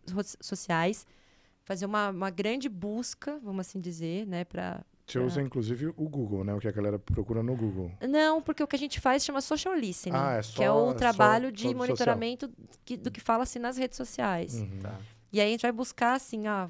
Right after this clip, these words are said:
Speaker 1: vamos, vou ser bem simplista, assim, vou procurar todo mundo que falou sobre hambúrguer nas mídias sociais. É que a gente cria, né, uma,
Speaker 2: Sim.
Speaker 3: Tá.
Speaker 1: um universo de
Speaker 3: Uhum.
Speaker 1: tags, vamos assim dizer, pra, pra entender o assunto.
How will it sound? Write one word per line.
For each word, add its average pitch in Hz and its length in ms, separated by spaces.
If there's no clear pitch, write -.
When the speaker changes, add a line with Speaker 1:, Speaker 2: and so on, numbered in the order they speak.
Speaker 1:
vamos, 226 420
vou 190 140
ser - 180
bem 247 140
simplista, 214 440
assim, 180 160
vou 190 200
procurar 208 460
todo 226 140
mundo 240 100
que - 60
falou 226 180
sobre 226 240
hambúrguer 226 440
nas 220 160
mídias 208 240
sociais. 180 540
É 185 60
que 233 120
a 233 60
gente 247 240
cria, 233 340
né, 202 140
uma, 202 240
Speaker 2:
Sim. 117 420
Speaker 3:
Tá. 101 220
Speaker 1:
um 196 60
universo 208 520
de 233 100
Speaker 3:
Uhum. - 60
Speaker 1:
tags, 196 500
vamos 185 200
assim 190 160
dizer, 180 380
pra, 202 240
pra 190 140
entender 208 400
o 208 60
assunto. 180 440